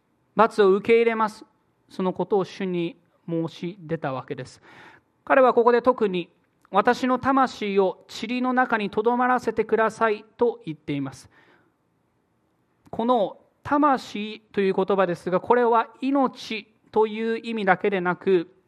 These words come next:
栄光であったり、誉れとも訳せる言葉が使われています。つまり彼はここで、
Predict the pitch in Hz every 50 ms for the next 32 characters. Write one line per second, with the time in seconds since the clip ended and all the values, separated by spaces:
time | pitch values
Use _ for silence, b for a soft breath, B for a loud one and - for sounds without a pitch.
0 | _ - 196 220 240 247 240 240 240 - 240 233 226 226 - - - _ _ _
1 | _ - 185 196 190 196 196 - 165 151 147 156 156 175 - _ - - 202 220
2 | 226 240 247 240 247 240 240 - _ _ _ _ _ _ - 220 220 202 190 180
3 | 180 185 185 - - - 208 190 180 - 175 - 190 190 208 196 180 175 - -
4 | - 180 170 175 170 175 170 165 - - 190 - - - 147 143 143 - - -
5 | - _ _ _ _ _ b b b b b b b b b b _ _ _ _
6 | _ _ _ _ _ _ _ _ - 277 269 262 240 233 - 254 262 254 226 214
7 | 214 220 208 220 226 220 240 240 220 180 160 156